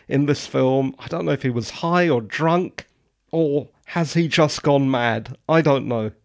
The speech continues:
And this is a guy who's going to be playing Batman. What else? Oh yeah, there's this scene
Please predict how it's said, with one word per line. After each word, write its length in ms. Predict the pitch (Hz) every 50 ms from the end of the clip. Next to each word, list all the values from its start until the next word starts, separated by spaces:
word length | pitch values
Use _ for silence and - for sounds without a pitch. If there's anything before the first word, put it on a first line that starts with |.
| _ _ - - - - - - - - - - _ _ _
And 180 | - 139 139 143
this 160 | 185 175 -
is 140 | 220 202 214
a 40 |
guy 380 | 202 220 247 240 240 226 240 233
who's 200 | 196 208 214 185
going 220 | - 226 233 233
to 60 | 220 220
be 120 | 226 226
playing 340 | 226 - 220 214 214 220 202
Batman. 640 | 175 165 - - - - 135 127 120 117 120 113 - - - - _ _ _ _ _ _ _ _ _ _ _ _ _ _ _ _ _ _ _ _ _ _ _ _ _
What 240 | - 175 180 175 175
else? 640 | 156 127 117 123 120 - - - - - - - -
Oh 200 | - 233 233 220
yeah, 340 | 208 208 202 180 170 156
there's 680 | 143 127 156 165 165 165 165 165 165 156 - - - - _ -
this 520 | 175 175 170 156 - - - - - - _ _ _ _ _ _ -
scene 760 | - - - - - 226 226 226 226 220 220 220 226 220 220